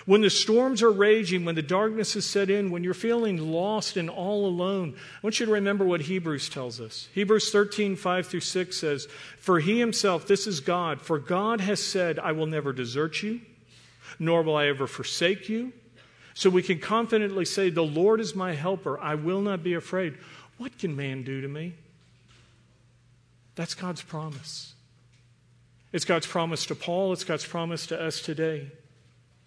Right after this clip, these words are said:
Another thing we see in Paul's prayer is that he's been praying not just for himself,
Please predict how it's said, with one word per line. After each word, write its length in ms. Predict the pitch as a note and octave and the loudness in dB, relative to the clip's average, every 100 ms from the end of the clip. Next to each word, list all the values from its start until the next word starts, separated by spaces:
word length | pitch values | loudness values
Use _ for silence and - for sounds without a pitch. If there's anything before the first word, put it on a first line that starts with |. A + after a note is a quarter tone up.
| _ _ _ - - | _ _ _ -10 2
Another 300 | F#3+ A#3 B3 | 6 6 6
thing 240 | A3 G#3+ | 4 2
we 120 | G3+ | 2
see 180 | F#3+ G#3+ | 0 0
in 140 | G3 | 0
Paul's 320 | F3+ G3 F3+ - | 0 0 0 0
prayer 320 | G3 G#3 G3+ | 0 4 4
is 100 | D#3 | 2
that 140 | E3 | 0
he's 200 | D#3 G3+ | 0 -2
been 160 | F#3 G#3 | -2 -4
praying 360 | - G3 G3 | -2 -2 0
not 180 | F3+ G3 | 0 -2
just 160 | A#3+ - | -2 -4
for 120 | G#3+ | -4
himself, 580 | G3+ - - G3 G3 | -4 -4 -2 -2 -2